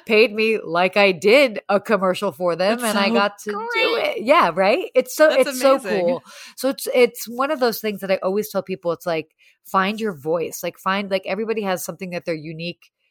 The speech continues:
Speaker 1: at, and I know that it can be tough. Um, mine was very much a happy accident.
Speaker 2: Mm-hmm.
Speaker 1: And I always, I always kinda say that 'cause, I mean, even going into it, I was like, "Yeah, I guess I'll call it Ask a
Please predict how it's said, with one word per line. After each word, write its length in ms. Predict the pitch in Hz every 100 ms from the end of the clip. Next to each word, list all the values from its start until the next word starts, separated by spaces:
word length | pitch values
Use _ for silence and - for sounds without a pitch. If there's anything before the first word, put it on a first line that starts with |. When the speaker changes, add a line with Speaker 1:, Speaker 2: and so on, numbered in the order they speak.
| _
Speaker 1:
at, 160 | 190 -
and 100 | 240
I 80 | 247
know 300 | 247 254 190
that 180 | 202 185
it 120 | 190
can 100 | 196
be 100 | 196
tough. 280 | 233 185 -
Um, 160 | 190 185
mine 300 | 190 190 220
was 180 | 220 156
very 540 | 127 131 208 208 190
much 240 | 175 170 175
a 20 |
happy 380 | 147 156 180 -
accident. 560 | 147 - 180 202 - _ 190 - -
Speaker 2:
Mm-hmm. 160 | 190
Speaker 1:
And 480 | 190 190 180 170 165
I 160 | 180 180
always, 340 | 180 190 175 -
I 100 | 190
always 180 | 185 -
kinda 200 | 185 165
say 220 | - 185
that 220 | 214 156 -
'cause, 100 | 185 _ -
I 40 |
mean, 160 | 262 330
even 180 | 330 277
going 280 | 302 269
into 260 | 220 269 226
it, 40 |
I 80 | 180
was 120 | 175
like, 160 | 175 185 _
"Yeah, 380 | 339 349 349 339
I 80 | 320
guess 180 | 302 302
I'll 100 | 269
call 240 | - 254
it 100 | 233
Ask 280 | 214 202
a 40 | -